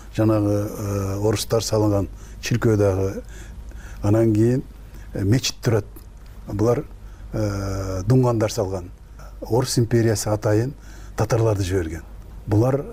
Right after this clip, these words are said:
э, татар байлар, тыңчылар болчу да. Кытай менен байланышып,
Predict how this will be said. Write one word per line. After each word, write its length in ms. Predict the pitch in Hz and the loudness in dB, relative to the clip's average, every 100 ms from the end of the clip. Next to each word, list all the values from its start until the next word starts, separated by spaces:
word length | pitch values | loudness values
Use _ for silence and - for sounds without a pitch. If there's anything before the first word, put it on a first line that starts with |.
| - | -10
э, 920 | 104 95 92 92 92 90 92 92 92 - | -8 -6 -6 -6 -6 -8 -8 -10 -8 -2
татар 300 | 113 123 120 | 0 2 2
байлар, 360 | 110 113 120 123 | 4 4 4 2
тыңчылар 460 | 131 117 117 113 | 4 4 4 2
болчу 280 | 107 104 107 | 2 0 0
да. 140 | 135 - - - - - - - | -4 -6 -14 -16 -16 -16 -12 -4
Кытай 300 | 107 120 113 | 2 4 4
менен 380 | 107 117 165 - - - - - - - | 4 4 2 -2 -16 -18 -18 -16 -16 -6
байланышып, 540 | 107 110 110 107 - | -2 2 2 0 -2